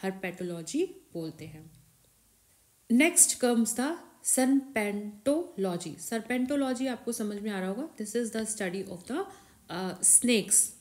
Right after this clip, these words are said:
स्नेक्स के बारे में पढ़ रहे हैं, this is also a branch of zoology, जो कि स्नेक्स को स्टडी करती है, तो उसको बोलते हैं serpentology। Next is ichthyology। ichthyology क्या होती है? This is the study of the fish। This is a branch of, अ, zoology,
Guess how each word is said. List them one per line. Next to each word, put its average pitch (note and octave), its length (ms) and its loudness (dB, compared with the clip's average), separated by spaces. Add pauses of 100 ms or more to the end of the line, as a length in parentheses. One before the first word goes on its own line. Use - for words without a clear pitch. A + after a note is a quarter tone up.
स्नेक्स C#4 380 0
के - 120 -2
बारे A#3+ 200 -2
में A#3+ 120 -2
पढ़ A#3 140 -2
रहे B3 120 -2
हैं, F4+ 180 -8
this G3+ 220 -6
is A#3 60 0
also G3+ 300 -2
a A3 160 -4
branch G3 300 -4
of G#3+ 180 -8
zoology, G3+ 460 -2
जो A3 160 -2
कि G#3+ 300 -4
स्नेक्स A3 420 0
को A#3+ 140 0
स्टडी G3 340 -2
करती F#3 300 -8
है, A#3+ 240 -6 (360)
तो G#3 80 2
उसको G#3+ 240 -2
बोलते E3+ 320 -4
हैं A#3+ 240 -6
serpentology। F3 1200 -4 (320)
Next E4+ 400 4
is D4 160 0 (200)
ichthyology। G3 880 -2 (180)
ichthyology C4+ 800 -2
क्या C#4 160 -2
होती C4 180 -4
है? F4+ 160 -4
This - 100 -8
is A#3 240 -2
the - 20 -6
study A3 520 -4
of F#3 220 -6
the D#4 160 -2 (540)
fish। G3+ 200 2 (280)
This G#3+ 120 -4
is B3 180 0
a G3 100 -4
branch G#3+ 300 -2
of, A3+ 100 -4 (240)
अ, F#3 260 -4
zoology, F#3 540 0